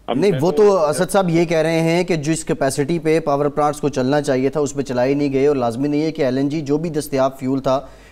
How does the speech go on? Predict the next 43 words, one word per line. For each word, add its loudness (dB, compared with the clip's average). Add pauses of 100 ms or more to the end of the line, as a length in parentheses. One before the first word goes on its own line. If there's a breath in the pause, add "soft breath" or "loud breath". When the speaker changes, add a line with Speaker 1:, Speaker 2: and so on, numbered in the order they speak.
Speaker 2:
कोई 2
gas 2
पे -2
चलना 0
चाहिए 0
था 0
तो -4
वो -2
gas 0
पे 2
नहीं 0
चल 0
रहा 2
था, 2
कोई, 0
अ, -4 (560)
coal 2
पे 0
था 2
या 2
Speaker 1:
मैं -2
Speaker 2:
कोई 2
Speaker 1:
आपसे, -2
Speaker 2:
किसी -2
और 4
fuel 0
पे 0
Speaker 1:
मैं -2
Speaker 2:
था। 2
Speaker 1:
आपसे 0
वही, 2
Speaker 2:
जी। -4
Speaker 1:
मैं 2
तो -4
आपसे 2
वही 2
बोल 2
रहा 2
हूँ -2
ना -2
कि 0
जब 4
तक -2